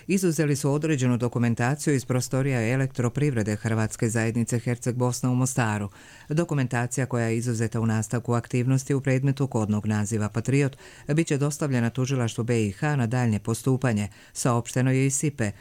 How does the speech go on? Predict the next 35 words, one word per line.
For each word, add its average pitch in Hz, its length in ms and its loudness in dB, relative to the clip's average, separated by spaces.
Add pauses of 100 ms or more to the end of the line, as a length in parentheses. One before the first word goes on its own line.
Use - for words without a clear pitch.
(180)
U 143 120 4
okviru 147 300 2
akcije 147 320 -2
Patriot 147 420 -2
koja 143 160 0
je 139 100 0
počela 139 320 0
dvadeset 123 520 -2
šestog 135 440 -2
aprila 127 360 0
zajedno 123 400 2
sa 110 220 -2
akcijama 123 420 0
kodnih 113 420 0
naziva 123 420 0
Pravda 113 480 -2
i 98 160 0
Memori, 131 440 2 (360)
uhapšen 135 440 0
je 123 60 2
veći 123 280 -2
broj 107 200 -2
osoba, 120 440 0 (320)
među 151 240 0
kojima 147 300 0
je 120 100 0
bio 127 220 0
i 117 100 0
predsjednik 117 540 0
Federacije 113 580 -2
B 107 180 0
I 104 100 0
H 127 240 -2
Živko 113 340 0
Budimir, 139 440 2